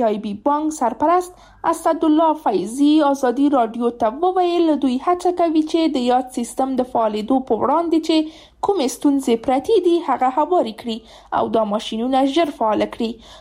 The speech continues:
ښاغلي فیضي وویل چې د طالبانو لخوا د بانک ته په یوه استول شوي مکتوب کې راغلي چې هره اونۍ فی کس دېرش زره افغانۍ یا څلور سوه ډالر د صرافۍ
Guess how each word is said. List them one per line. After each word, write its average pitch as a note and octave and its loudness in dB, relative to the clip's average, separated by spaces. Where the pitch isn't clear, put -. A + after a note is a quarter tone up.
ښاغلي B3 0
فیضي B3+ 0
وویل E4 2
چې D#4 0
د C#4 -2
طالبانو A#3+ 0
لخوا D4 0
د A#3 -4
بانک C#4+ -2
ته C#4 2
په B3+ 0
یوه A3 2
استول A#3 -4
شوي C4+ 2
مکتوب A#3 -2
کې A3+ 0
راغلي D4+ 2
چې D#4 2
هره D4 4
اونۍ C#4 2
فی D#4+ 2
کس C#4 0
دېرش D#4+ 0
زره A3+ 2
افغانۍ C#4 2
یا C#4 2
څلور E4+ 2
سوه C4 2
ډالر A#3+ 2
د D#4 -2
صرافۍ D#4+ 2